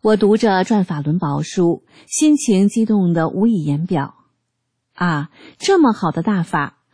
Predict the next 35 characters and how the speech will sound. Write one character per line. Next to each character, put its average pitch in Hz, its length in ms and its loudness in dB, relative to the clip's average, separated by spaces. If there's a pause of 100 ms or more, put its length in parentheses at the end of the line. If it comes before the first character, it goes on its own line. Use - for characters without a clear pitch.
(160)
我 285 100 2
怎 294 160 2
么 220 220 2
就 269 120 0
没 277 140 2
早 202 260 0
点 269 220 0
看 160 240 -6
到 160 160 -4
呢？ 151 300 -4 (840)
真 208 200 2
是 214 120 0
感 156 280 -2
到 170 220 0
相 220 320 0
见 185 200 -2
太 185 320 -8
晚。 139 200 -6 (1300)
读 175 140 -2
着 196 140 2
大 180 200 -2
法， 143 440 -4 (140)
我 220 120 2
明 208 180 4
白 220 160 2
了 170 220 2
人 170 240 0
生 226 160 0
的 196 80 0
意 170 80 -4
义、 165 560 -4 (160)
真 180 320 -2
谛。 180 300 -6 (500)
从 254 300 2
此， 170 400 -2